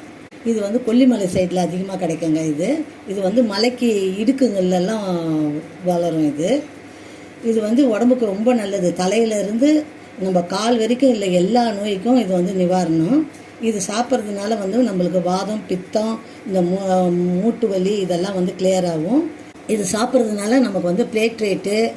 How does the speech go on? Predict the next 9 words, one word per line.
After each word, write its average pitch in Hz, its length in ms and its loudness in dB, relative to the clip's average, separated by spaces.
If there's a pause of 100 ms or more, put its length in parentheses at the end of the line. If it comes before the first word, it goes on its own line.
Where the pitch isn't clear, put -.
(440)
அஹ், 175 260 2
ஹீமோகுளோபின், 220 840 4 (460)
அஹ், 185 180 0
இம்யூனிட்டி 208 500 4
பவர் 190 360 0 (260)
இதெல்லாம் 185 440 0
வந்து 185 200 2 (160)
இன்க்ரீஸ் 190 480 -4
ஆகும். 151 240 2